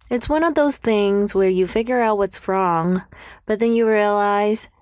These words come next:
there's a lot more to it, and you just keep going deeper and deeper down the rabbit hole. Sometimes it gets so overwhelming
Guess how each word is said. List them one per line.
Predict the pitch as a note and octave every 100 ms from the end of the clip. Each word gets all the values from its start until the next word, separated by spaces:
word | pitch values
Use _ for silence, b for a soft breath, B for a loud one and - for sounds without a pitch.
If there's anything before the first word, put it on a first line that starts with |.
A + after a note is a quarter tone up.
| _
there's | C4+ C4+
a | C#4
lot | C4+ C4
more | A#3+ B3+
to | B3 - E3
it, | D#3+ - - B B B
and | F#3
you | G3
just | F#3+ G3
keep | - G#3
going | F#3+ G3 F#3+ F#3
deeper | G3 F#3+ G#3
and | G3+ F#3
deeper | F#3 - E3+
down | F3+ F3
the | F3+
rabbit | F3 F3 F3+ E3+
hole. | - E3+ E3 F3 - - b b b b b - - - - _ _ -
Sometimes | - G#3 G3+ G3+ A#3 A#3 B3+ B3 - -
it | G#3+ -
gets | G#3 -
so | - - G3+ G#3
overwhelming | - G3+ G3 G3 F3 E3+ F3+ G3+ A#3